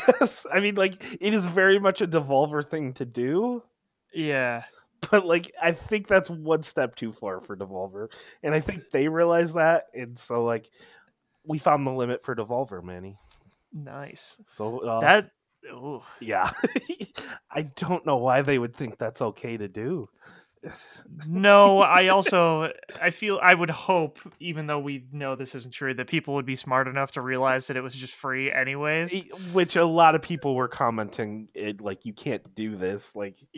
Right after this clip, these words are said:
Speaker 1: type
Speaker 2: Yeah.
Speaker 1: of thing. So, like, yeah. But I just thought that was really funny, and we didn't have anything else to talk about, so I was like, "All right, Devolver, you did something really stupid that I'm a big fan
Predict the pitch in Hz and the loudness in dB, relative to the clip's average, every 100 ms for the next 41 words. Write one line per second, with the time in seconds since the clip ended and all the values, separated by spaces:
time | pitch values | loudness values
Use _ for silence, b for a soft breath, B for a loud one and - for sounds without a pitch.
0 | 160 123 110 110 110 98 98 - 98 98 | -6 -4 -6 -8 -10 -10 -12 -10 -8 -6
1 | 98 101 B B B B B _ 151 120 | -8 -10 B B B B B _ -12 -8
2 | 101 92 - B B B B _ _ _ | -6 -6 -10 B B B B _ _ _
3 | _ B 339 277 B B B B B _ | _ B -20 -20 B B B B B _
4 | _ - B B B B - 165 151 151 | _ -20 B B B B -2 0 0 -2
5 | - 135 135 120 113 117 113 113 113 110 | -2 0 0 0 -4 -6 -6 -6 -6 -6
6 | 117 123 117 b b b - 127 123 120 | -6 -10 -14 b b b -6 -4 -2 -2
7 | 127 110 113 117 107 101 - 98 98 90 | -2 -2 -6 -6 -4 -4 -6 -8 -8 -8
8 | 95 92 95 - 95 101 104 - 123 90 | -6 -6 -6 -6 -6 -4 -6 -4 -4 -4
9 | 90 95 151 135 147 147 147 156 - b | -6 -8 -8 -4 -4 -2 -6 -6 -14 b
10 | b b 143 147 131 120 123 110 104 98 | b b -10 -4 -4 -4 -8 -8 -10 -6
11 | 104 107 101 98 - 92 - 95 90 87 | -4 -2 -4 -8 -10 -10 -10 -10 -8 -8
12 | 87 85 82 78 - | -8 -10 -16 -18 -20